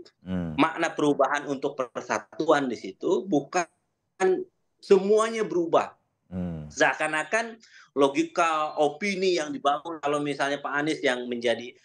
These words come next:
Speaker 2: eh, presiden, maka seakan-akan semuanya berubah. Seakan-akan tiba-tiba bim salah bim, I K N tidak terjadi misalnya.
Speaker 1: Ya.
Speaker 2: Kita tentu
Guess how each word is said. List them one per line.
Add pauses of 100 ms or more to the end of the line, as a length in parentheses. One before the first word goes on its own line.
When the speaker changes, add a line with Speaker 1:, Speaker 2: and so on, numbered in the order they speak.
(180)
Speaker 2:
eh,
presiden,
maka
seakan-akan
semuanya
berubah.
Seakan-akan
tiba-tiba
bim
salah
bim,
I
K
N
tidak
terjadi
misalnya. (400)
Speaker 1:
Ya. (320)
Speaker 2:
Kita
tentu